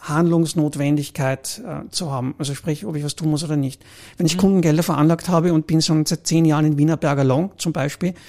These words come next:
Speaker 2: Mhm.
Speaker 1: und ich guck mir, guck auf den Chart, wäre zum Beispiel gestern ein interessantes Thema gewesen, dann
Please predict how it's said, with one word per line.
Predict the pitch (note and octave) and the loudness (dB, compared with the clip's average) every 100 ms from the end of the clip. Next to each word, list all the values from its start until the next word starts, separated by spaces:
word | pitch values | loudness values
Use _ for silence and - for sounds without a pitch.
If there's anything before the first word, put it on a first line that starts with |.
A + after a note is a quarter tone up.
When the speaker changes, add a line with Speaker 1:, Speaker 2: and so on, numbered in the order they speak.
| - | -8
Speaker 2:
Mhm. | D3 G3 - | -6 -6 -4
Speaker 1:
und | E3 | -6
ich | - | -2
guck | - - | -2 -2
mir, | A3+ - D#4+ | -4 -6 -6
guck | - F3+ | -4 -2
auf | F3+ | -2
den | F3 D#3+ | 0 -2
Chart, | E3 D#3+ G3 - - | 0 0 0 -4 -10
wäre | D3+ C#3+ D3 | -2 0 2
zum | E3 | 0
Beispiel | D#3 D#3 | 0 -2
gestern | - C#3+ - D#3 | -2 -2 -2 0
ein | |
interessantes | D3+ E3 E3 C#3+ - | -2 -2 -4 -2 -2
Thema | A3 G#3+ | -2 0
gewesen, | G3+ F#3+ F#3 - - - - - _ | 0 0 -2 -6 -16 -20 -20 -20 _
dann | F#3+ E3 E3 | 2 4 2